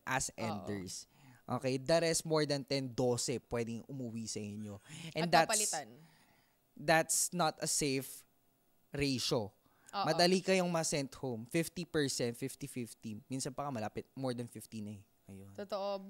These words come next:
Speaker 2: Parang kalahati sa kanila umuwi, no? Sa mga,
Speaker 1: Ay.
Speaker 2: sa mga past season. Kaya, ito talaga yung panindigan nyo yung fight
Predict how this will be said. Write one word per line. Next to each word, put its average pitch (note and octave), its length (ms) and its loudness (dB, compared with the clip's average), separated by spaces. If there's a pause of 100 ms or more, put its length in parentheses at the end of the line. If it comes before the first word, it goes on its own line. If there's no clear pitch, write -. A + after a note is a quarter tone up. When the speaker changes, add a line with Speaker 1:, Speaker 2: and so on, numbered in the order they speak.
(120)
Speaker 2:
Parang D4 240 -2
kalahati C#4 640 -2
sa A#3 160 -10
kanila F#3 560 -8
umuwi, D#3+ 480 -12
no? C#3+ 260 -18
Sa - 140 -18
mga, E3+ 240 -8
Speaker 1:
Ay. D#3 480 -12
Speaker 2:
sa G3+ 80 -10
mga F3+ 240 -6
past E3+ 240 -8
season. E3 340 -12
Kaya, A3 360 2 (320)
ito B3 180 -4
talaga C4+ 380 2
yung B3 360 0 (320)
panindigan C4 680 -2
nyo B3 120 -6
yung A#3 280 -4
fight G3+ 340 -4